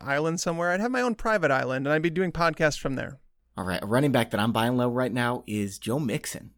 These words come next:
Speaker 2: And I never thought that I would say this because I had Mixon very low in my rankings, but you know what? It was a big question mark about what Zach Taylor was gonna do, and the question was answered. They're gonna have an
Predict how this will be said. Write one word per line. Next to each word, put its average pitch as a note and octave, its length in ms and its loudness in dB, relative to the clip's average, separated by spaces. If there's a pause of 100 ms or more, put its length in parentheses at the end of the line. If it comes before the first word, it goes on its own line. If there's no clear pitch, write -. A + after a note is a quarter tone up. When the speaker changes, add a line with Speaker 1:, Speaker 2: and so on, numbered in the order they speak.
Speaker 2:
And A#2 120 -2
I A#2 60 2
never D#3 300 2
thought D3+ 260 0
that C3 100 2
I C3 80 2
would G#2+ 200 -2
say C#3 180 -2
this D#3+ 200 -4
because A2 220 -4
I A2+ 120 0
had C#3+ 200 0
Mixon F#2 360 -2
very A2+ 280 0
low G2+ 240 0
in B2 80 2
my G2 120 0
rankings, G2+ 480 -4
but G#2+ 100 -6
you A2+ 80 -2
know C3+ 160 2
what? C#3 400 0 (560)
It D3 120 0
was G3 140 -2
a G3+ 40 0
big F3 180 2
question E3+ 380 0
mark C#3+ 140 -2
about C3 200 2
what C3+ 160 2
Zach C#3 220 0
Taylor C#3+ 240 0
was C#3 100 -6
gonna C3+ 160 -2
do, D#3+ 300 2
and C#3 100 0
the C#3+ 60 -2
question D#3+ 420 0
was A#2 140 0
answered. F3 400 -4 (340)
They're D#3+ 140 0
gonna F#3 140 2
have E3 280 4
an D3+ 160 0